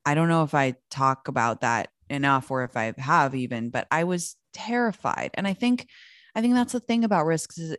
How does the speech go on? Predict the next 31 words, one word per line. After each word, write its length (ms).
it's 160
okay 380
to 80
be 160
afraid. 800
Um, 560
so, 200
okay, 360
let's, 260
let's 200
organize 420
my 120
thoughts. 360
Number 260
one, 440
I 80
think 180
calculated 560
risks 380
are 80
good. 260
So 140
whatever 320
the 140
risk 260
is 160
that 120
you're 180
thinking 400
about 260
taking, 540